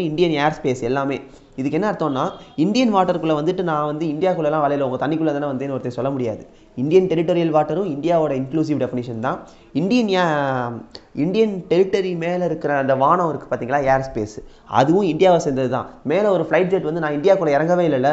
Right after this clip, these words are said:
மா-, மேல தானே போறேன்" அப்படின்லாம் சொல்ல முடியாது. அதுவும் இந்தியாவோட இன்க்ளூஷன் தான். வைல்ட் லைஃப்ல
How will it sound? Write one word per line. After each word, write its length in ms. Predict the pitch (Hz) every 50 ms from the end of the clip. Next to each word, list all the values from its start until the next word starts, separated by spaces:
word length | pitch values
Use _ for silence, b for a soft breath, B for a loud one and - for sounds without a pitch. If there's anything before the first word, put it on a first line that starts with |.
| 143 131 131
மா-, 160 | 139 135 123 120 143
மேல 140 | 165 175 170 170
தானே 140 | 170 165 160 160 139
போறேன்" 260 | 135 131 131 135 127
அப்படின்லாம் 360 | 120 127 123 120 135 160 156
சொல்ல 120 | 139 131 131 123
முடியாது. 240 | 117 113 110 104 101 113
அதுவும் 260 | 120 127 131 175 190 147 131
இந்தியாவோட 360 | 127 143 151 143 135 131 147 135 117
இன்க்ளூஷன் 460 | 113 - 127 123 - 117 101 101 107
தான். 100 | - - - - b b b b b b b b b b b 123
வைல்ட் 200 | 139 180 208 226 226
லைஃப்ல 260 | 214 202 208 185